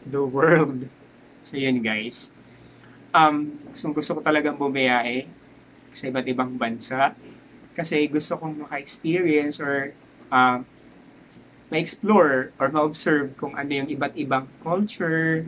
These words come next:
ano yung, ah, how other people live out, ah, in other countries, yung mga ganun, iba-ibang kultura. Siyempre, iba't ibang bansa, iba't ibang kultura yan. So, yun, gusto kong ma-observe or maranasan kahit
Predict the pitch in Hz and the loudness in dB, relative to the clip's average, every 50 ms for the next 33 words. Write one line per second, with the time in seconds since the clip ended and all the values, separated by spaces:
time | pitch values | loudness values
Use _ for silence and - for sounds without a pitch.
0 | - - - - - - - - - - - - - - 143 139 143 139 139 139 | -10 -16 -20 -20 -20 -20 -20 -20 -20 -20 -20 -20 -12 -6 -4 -2 -2 -2 -2 -4
1 | - - - - - - - - - - 131 127 123 127 127 131 - - - - | -8 -12 -16 -18 -20 -20 -20 -10 -2 2 4 4 4 4 0 -2 -6 -12 -12 -4
2 | - 147 139 139 135 135 139 147 - 156 135 135 135 135 143 143 143 - 139 135 | 0 2 2 2 2 0 -2 -2 0 2 2 2 2 0 -2 -2 -2 -2 -4 -4
3 | 131 - 135 131 127 131 135 147 170 180 175 170 170 160 151 - - - 143 139 | -2 -2 -2 0 0 -2 -2 0 2 2 2 2 0 -2 -8 -12 -6 0 0 0
4 | 139 - - - - 143 135 131 135 135 135 131 131 139 139 139 175 208 240 214 | 0 -2 -8 -4 -2 0 2 2 0 0 -2 -2 -4 -4 -6 -6 -4 -4 -2 0
5 | 196 180 190 - - 233 233 233 214 202 185 170 165 165 151 151 151 147 147 147 | 0 0 0 0 0 0 2 2 2 2 2 0 0 -2 -2 -2 -4 -4 -4 -6
6 | - - 151 147 196 208 185 175 175 175 - - - - - - - - - - | -6 -6 -6 -4 -2 0 0 0 -2 -2 -6 -20 -20 -20 -20 -20 -20 -12 -4 -2
7 | 220 233 220 214 185 180 180 - - - - - - - 170 175 175 180 175 165 | -2 0 0 0 -2 -4 -4 -8 -14 -20 -20 -20 -10 -4 -2 0 0 2 2 2
8 | 175 170 170 170 170 170 170 - - - - - - - 135 143 156 160 165 - | 2 2 2 -2 -6 -6 -8 -12 -18 -20 -20 -20 -16 -8 -2 -2 0 0 -2 -4
9 | - 160 147 139 143 143 139 143 156 135 143 143 131 - 139 131 - 139 135 135 | -4 -4 -4 -4 -4 -8 -8 -6 -6 -8 -8 -8 -8 -8 -10 -10 -8 -8 -8 -6
10 | 143 139 127 117 113 113 113 123 - - 135 131 131 135 135 131 127 127 - - | -4 -4 -4 -2 -4 -4 -8 -10 -12 -10 -8 -6 -4 -4 -4 -4 -6 -6 -8 -10
11 | - 147 - 147 143 143 139 135 147 143 135 139 - - 156 147 147 151 151 143 | -12 -12 -10 -10 -10 -10 -10 -10 -10 -10 -8 -8 -6 -4 -2 0 2 2 0 0
12 | - 143 127 123 120 123 127 - - - - - - - - 127 127 127 143 170 | -2 -4 -4 -4 -4 -6 -8 -12 -14 -20 -20 -20 -20 -20 -14 -12 -8 -4 0 2
13 | 220 254 247 247 226 226 226 220 202 185 170 | 2 2 4 4 4 4 4 2 0 -2 -2